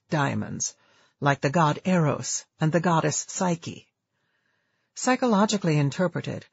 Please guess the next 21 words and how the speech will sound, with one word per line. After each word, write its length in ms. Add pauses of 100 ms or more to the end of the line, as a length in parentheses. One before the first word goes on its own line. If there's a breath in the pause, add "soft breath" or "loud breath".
(380 soft breath)
these 300
great 580
daimons 600
are 160
those 360
contents 640
of 100
the 160
unconscious 720 (200 soft breath)
that 200
Jung 360
called 480
the 160
anima 600 (220 soft breath)
and 260
animus, 680 (520 loud breath)
and 140
that 140
he 100
described 600
as 260